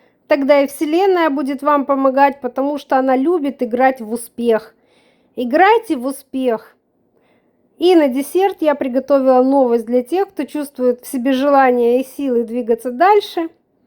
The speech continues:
У меня есть продолжение этого марафона, который называется "Финансовый ключ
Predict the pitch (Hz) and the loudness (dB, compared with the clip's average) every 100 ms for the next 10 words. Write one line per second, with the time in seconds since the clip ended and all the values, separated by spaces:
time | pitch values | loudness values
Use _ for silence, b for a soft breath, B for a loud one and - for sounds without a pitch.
0 | _ _ _ 285 285 302 415 403 370 320 | _ _ _ -4 -2 2 4 2 2 -2
1 | 262 262 254 330 381 269 262 254 247 240 | 4 4 4 2 2 2 2 0 2 2
2 | 247 247 403 381 277 285 262 247 240 240 | 2 0 -2 -2 -4 -4 0 2 0 -2
3 | 254 302 349 330 254 247 233 240 302 381 | -2 0 0 0 -6 -4 -4 -2 0 -2
4 | 359 320 277 269 254 262 247 262 311 - | -2 -2 -2 -4 -2 0 0 0 -2 -6
5 | - | -16